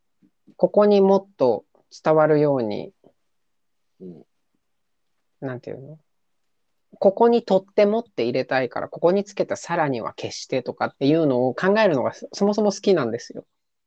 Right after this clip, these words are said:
Speaker 2: うん。
Speaker 1: そう。だからね、その、不安とちょっと違うところにいると思う。
Speaker 2: うんうん。
Speaker 1: そ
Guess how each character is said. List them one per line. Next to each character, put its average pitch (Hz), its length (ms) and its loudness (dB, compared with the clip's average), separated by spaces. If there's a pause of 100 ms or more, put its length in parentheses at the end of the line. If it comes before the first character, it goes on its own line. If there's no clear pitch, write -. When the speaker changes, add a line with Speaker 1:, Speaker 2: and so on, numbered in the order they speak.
(540)
Speaker 2:
う - 60 -14
ん。 - 220 -16 (1040)
Speaker 1:
そ 113 380 -6
う。 - 20 -20 (1700)
だ 185 120 -4
か 160 120 -2
ら 120 140 -2
ね、 113 420 -8 (260)
そ - 140 -12
の、 107 240 -10 (1040)
不 185 260 2
安 196 300 4 (340)
と 165 260 -2 (180)
ち - 80 -2
ょ - 20 4
っ 180 100 -6
と - 140 -10
違 - 180 0 (180)
う - 60 4
と 160 100 4
こ 160 120 6
ろ 147 100 4
に 107 200 -2
い 110 40 -2
る 113 140 -4
と - 100 -12
思 - 380 -12 (100)
う。 - 60 -20 (960)
Speaker 2:
う 87 40 -12
ん 80 60 -16
う 78 220 -20
ん。 - 20 -20 (800)
Speaker 1:
そ 120 340 -8